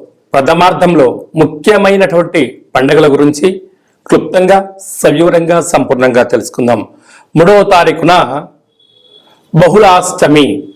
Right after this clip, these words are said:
విశాఖ నక్షత్రము, శనివారం సందర్భంగా, అలాగనే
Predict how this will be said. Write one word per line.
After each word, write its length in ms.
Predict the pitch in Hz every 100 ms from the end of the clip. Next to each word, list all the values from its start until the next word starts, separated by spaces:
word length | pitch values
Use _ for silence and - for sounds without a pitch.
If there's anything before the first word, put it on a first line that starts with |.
| 147
విశాఖ 400 | 139 185 180 190
నక్షత్రము, 800 | 180 - 165 - 147 139 - -
శనివారం 540 | - 151 156 165 160
సందర్భంగా, 640 | - 131 - - 147 151 165 - _ _ _ -
అలాగనే 540 | 170 185 190 143 -